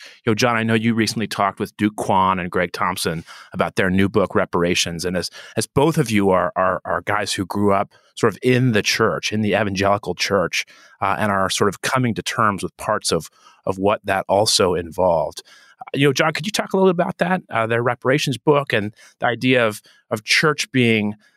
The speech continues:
mostly about culture versus church being mostly about theology? Uh, that's something Robbie talks about in the book, the difference between the ideal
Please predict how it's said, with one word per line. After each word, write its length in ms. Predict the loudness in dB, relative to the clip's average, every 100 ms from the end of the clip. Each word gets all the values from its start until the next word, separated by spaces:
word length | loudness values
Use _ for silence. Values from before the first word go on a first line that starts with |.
| _ -2
mostly 400 | 0 2 2 2
about 340 | 2 0 0
culture 460 | -2 0 0 0 2
versus 360 | 0 -2 -6
church 340 | -4 -4 -4 -4
being 280 | -2 -2
mostly 280 | -2 -2 -4
about 240 | -4 -4 -4
theology? 760 | -2 0 0 0 -2 -6 -8 -10
Uh, 160 | -6 -2
that's 120 | 0
something 240 | -2 0 2
Robbie 260 | 2 0
talks 280 | -4 -6 -6
about 300 | -4 -4 -4
in 80 | -4
the 60 |
book, 180 | -2 -4
the 80 | -2
difference 280 | -2 -2 -4
between 200 | -2 -2
the 120 | 0
ideal 640 | -2 0 2 4 2 0